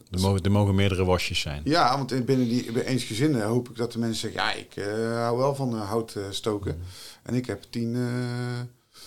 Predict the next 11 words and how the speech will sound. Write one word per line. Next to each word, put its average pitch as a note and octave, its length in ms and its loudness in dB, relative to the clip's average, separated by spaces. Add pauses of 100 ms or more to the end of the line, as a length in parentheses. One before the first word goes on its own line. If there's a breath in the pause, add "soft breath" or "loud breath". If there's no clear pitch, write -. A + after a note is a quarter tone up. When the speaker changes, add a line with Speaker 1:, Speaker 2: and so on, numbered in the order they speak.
(800 loud breath)
Speaker 2:
zonnecellen A2+ 640 0
op G2 120 -6
dak F#2+ 200 -2
staan." - 260 -10 (180)
Speaker 1:
Mhm. D#2 120 -6 (300)
Speaker 2:
Dat G#2 140 -8
is G2+ 60 -6
mijn G#2+ 320 -2
straat A#2+ 320 0
bijvoorbeeld, F#2 340 -10
hè. G2 80 -6